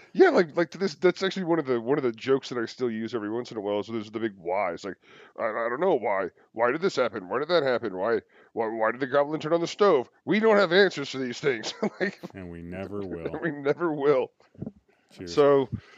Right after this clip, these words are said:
Speaker 1: yeah, that's, that's where that goes. That's my, my opinion, though. It's like I said,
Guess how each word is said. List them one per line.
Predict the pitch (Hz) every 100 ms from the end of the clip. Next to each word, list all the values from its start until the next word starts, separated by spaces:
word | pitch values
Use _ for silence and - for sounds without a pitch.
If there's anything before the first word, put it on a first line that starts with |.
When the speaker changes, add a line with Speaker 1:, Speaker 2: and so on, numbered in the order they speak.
| - _ -
Speaker 1:
yeah, | 131 92 - _ _ -
that's, | 147 185 -
that's | 175 180
where | 170 160
that | 151 107
goes. | 92 98
That's | 107 -
my, | 117
my | 107 123 135
opinion, | 120 107 107 98
though. | 98
It's | 98 -
like | 123
I | 117
said, | 107 101